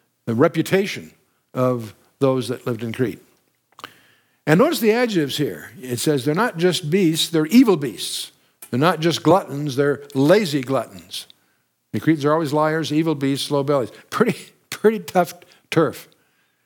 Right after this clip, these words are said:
Then, uh, Paul continues, "This witness is true. Wherefore rebuke them sharply that they may be sound in the faith."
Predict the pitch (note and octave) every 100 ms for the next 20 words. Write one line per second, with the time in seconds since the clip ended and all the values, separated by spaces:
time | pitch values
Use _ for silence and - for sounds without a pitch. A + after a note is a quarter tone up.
0 | _ _ _ _ _ _ - _ _ -
1 | C3 C#3+ B2+ C3 B2 B2 - D3+ D3 D3+
2 | C3+ F3+ C3+ B2+ G3 D#3 C4 F3 D#3+ F3+
3 | - D#3 B3+ A#2+ D3+ G#3+ G#3+ G3 F#3 D3+
4 | A#3+ E4 A#3 A3 - A3+ C4+ B3+ D#3 D#3
5 | F#3+ G3 G3+ F#3 G3 F#3 F#3+ - A3+ A#3
6 | F#3+ F3 F3+ F3 F3+ D#3+ G3 E3 -